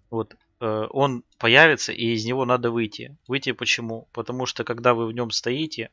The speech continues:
исцеление по вам снижено на восемьдесят процентов. Это означает, что вы будете лутать дамаг, и вас никто никогда не захилит. Это надо понимать всем. Э, как с этой хуйней делать? Э,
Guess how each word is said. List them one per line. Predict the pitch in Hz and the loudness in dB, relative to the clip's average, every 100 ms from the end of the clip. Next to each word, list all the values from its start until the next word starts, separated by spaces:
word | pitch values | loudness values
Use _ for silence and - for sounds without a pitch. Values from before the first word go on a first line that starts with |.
| - | -12
исцеление | 117 - 120 139 139 120 | -10 -6 2 2 2 -4
по | 110 | -2
вам | 113 135 135 | 2 2 2
снижено | - 127 117 117 113 | -4 -2 -4 -4 -6
на | 110 | -6
восемьдесят | 110 117 120 - 110 | -6 -6 -6 -8 -10
процентов. | - 110 110 110 104 - | -12 -10 -10 -10 -14 -12
Это | 123 123 | -4 -2
означает, | 110 113 - 120 | -2 0 4 4
что | 107 - | 2 -4
вы | 117 | -6
будете | 113 113 110 120 | -4 -6 -8 -10
лутать | 113 110 120 110 | -8 -2 -2 -2
дамаг, | 117 143 - - - - - | -2 -2 -2 -14 -20 -20 -12
и | 113 | -2
вас | 120 - | 0 0
никто | 120 - 151 | -6 -2 -2
никогда | 139 120 113 117 | -2 -2 0 0
не | 117 | -2
захилит. | 107 - 113 110 - _ - - - - - - - | -8 -8 -8 -8 -10 _ -20 -16 -16 -16 -20 -14 -10
Это | 120 120 | -6 -2
надо | 120 120 | 0 -2
понимать | 107 113 117 123 | -4 -6 -4 -2
всем. | - 113 110 - _ _ - - _ _ _ _ _ _ - | -2 -4 -6 -14 _ _ -20 -20 _ _ _ _ _ _ 0
Э, | 113 107 104 | 2 2 0
как | 147 - | 0 0
с | 143 | -2
этой | 127 | 0
хуйней | 117 - 120 123 | -2 -4 -4 -4
делать? | 110 113 107 - - | 0 0 0 -6 -8
Э, | 127 110 | -4 0